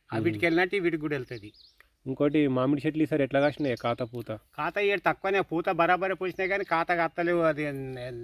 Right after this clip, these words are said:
Speaker 1: ఏదో, ఆ, మారి గాడు ద-, గాలి, మా వాతావరణం మంచిగా లేక ఆడ తోటలు కూడా మంచిగా కాత్తలేవు. మన నాలుగైదు సార్లు మందు పిచికారీ చేసినా కానీ వాళ్ళే కాత్తలేవు. ఇక మా ఈ నాలుగైదు చెట్ల కానీ ఆ నాలుగైదు చెట్లు వాళ్ళ లెక్కనే కూడా మావి కూడా కాత్తలేవు. పూత
Speaker 2: అదే.
Speaker 1: ఉత్తనే బరాబరే.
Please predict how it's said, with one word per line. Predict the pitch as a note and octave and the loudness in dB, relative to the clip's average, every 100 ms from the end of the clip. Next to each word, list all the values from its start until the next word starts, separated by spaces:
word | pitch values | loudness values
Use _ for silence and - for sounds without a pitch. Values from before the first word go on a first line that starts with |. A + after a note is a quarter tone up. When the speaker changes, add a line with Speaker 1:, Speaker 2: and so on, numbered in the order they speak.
| B2+ | -8
Speaker 1:
ఏదో, | C#3+ D3 D3+ B2 A2 - - - - - | -8 -6 -6 -8 -12 -20 -20 -20 -20 -10
ఆ, | B2+ A#2 | -8 -8
మారి | G#2 G#2+ C3 D3 F3+ F#3+ F3 D3+ C3 A#2+ F#2+ _ - C#3 | -10 -10 -6 2 4 6 4 2 -4 -10 -16 _ -16 -6
గాడు | D3 E3 F3+ | -2 2 2
ద-, | D#3+ | 2
గాలి, | D#3+ C3+ D3 E3+ F3+ | 0 2 0 4 4
మా | E3 D#3 | 4 2
వాతావరణం | D3 C#3+ D3+ E3+ F3 E3 | 0 -2 0 2 2 0
మంచిగా | D#3+ D#3+ | -2 -4
లేక | D#3 D#3+ | -6 0
ఆడ | F3 D#3+ D3+ E3 | 0 2 0 0
తోటలు | - D3+ E3 | -4 -4 -4
కూడా | E3+ F#3 | -2 0
మంచిగా | F3+ E3 E3 D3+ | 0 0 0 0
కాత్తలేవు. | D3 - D#3 D3+ D3 C#3+ | -2 -4 -6 -4 -4 -4
మన | C#3 | -6
నాలుగైదు | C3+ D3+ D#3+ D3+ | -6 -4 -6 -4
సార్లు | D3+ D#3 | -2 -2
మందు | D3 D3 D#3 | -2 -2 -4
పిచికారీ | D3+ C#3+ - D3+ D#3 | -4 -8 -6 -6 -4
చేసినా | D3 D3+ | -6 -6
కానీ | D#3 F3+ | -4 -2
వాళ్ళే | D3 D3 D3 | -2 -4 -4
కాత్తలేవు. | D3+ - D#3+ E3+ | -6 -6 -8 -6
ఇక | |
మా | D#3 D3 | -6 -6
ఈ | D3 C3 _ _ _ | -8 -12 _ _ _
నాలుగైదు | C3+ D3 D#3 D#3+ E3 | -8 -6 -6 -4 -6
చెట్ల | D#3+ D#3+ | -6 -6
కానీ | E3+ F3 | -4 -2
ఆ | |
నాలుగైదు | D#3+ D3 D3+ D#3+ D#3+ | -4 -4 -6 -6 -6
చెట్లు | D#3 D#3+ | -6 -6
వాళ్ళ | C#3 D3+ | -4 -4
లెక్కనే | D#3 D#3 D#3 D#3 | -6 -6 -6 -4
కూడా | E3 G3+ | -2 2
మావి | F#3+ F#3 | 2 2
కూడా | F3+ F#3 | 2 2
కాత్తలేవు. | G3 G3 D3 G#2+ - _ _ _ _ - | 0 -2 -6 -8 -14 _ _ _ _ -6
పూత | C3+ C3+ | -2 2
Speaker 2:
అదే. | |
Speaker 1:
ఉత్తనే | F3 E3 F3 F3+ | 2 2 2 4
బరాబరే. | D#3 D3+ D3 C#3+ | 4 2 0 -4